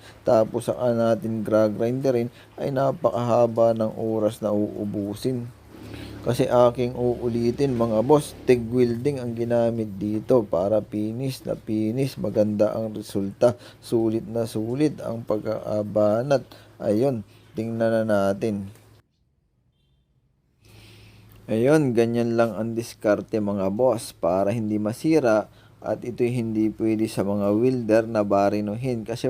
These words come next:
kapag ka umispark to ng bigla at nabutas, naku po,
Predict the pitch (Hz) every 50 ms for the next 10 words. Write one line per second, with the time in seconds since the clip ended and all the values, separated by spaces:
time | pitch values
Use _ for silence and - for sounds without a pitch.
0 | 127 - - - - - 131 139 131 - - 165 160 151 143 147 151 147 143 -
1 | - - 135 127 127 127 - - 139 135 135 131 127 123 117 110 107 113 110 107
2 | 113 123 131 147 135 117 - 92 - - 95 101 104 107 107 101 104 104 104 110
3 | - - 107 104 110 - - - 117 110 - - - 120 - - - 175